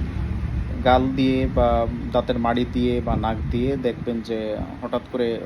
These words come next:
রক্ত বের হচ্ছে, এরকম হতে পারে। বা যাদের মা-, মায়েরা রয়েছেন, যারা তাদের, আহ, মাসিকের সময় হয়নি, অথচ সেই, আহ, পিরিয়ডটি, আহ, চলতেছে, প্লাস সাথে সাথে আপনার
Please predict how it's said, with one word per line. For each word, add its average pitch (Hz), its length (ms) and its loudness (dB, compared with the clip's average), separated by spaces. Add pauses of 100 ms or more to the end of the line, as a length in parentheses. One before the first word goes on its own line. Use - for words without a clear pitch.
(120)
রক্ত 120 260 0
বের 110 200 -2
হচ্ছে, 113 280 -4
এরকম 101 340 -2
হতে - 240 -4
পারে। - 200 -2 (360)
বা 110 460 2
যাদের 123 300 0
মা-, 113 500 -2
মায়েরা 117 380 2
রয়েছেন, 120 440 -2
যারা 113 280 0
তাদের, 110 360 -2
আহ, 104 140 -2 (520)
মাসিকের 123 460 -4
সময় 123 420 -2
হয়নি, 117 360 -4 (200)
অথচ 123 320 -6 (460)
সেই, 113 380 -2
আহ, 107 320 -2 (300)
পিরিয়ডটি, 123 580 0
আহ, 113 300 0 (420)
চলতেছে, 135 640 -2
প্লাস 104 340 -2 (240)
সাথে 127 220 -4
সাথে 127 380 -2 (360)
আপনার 117 320 -2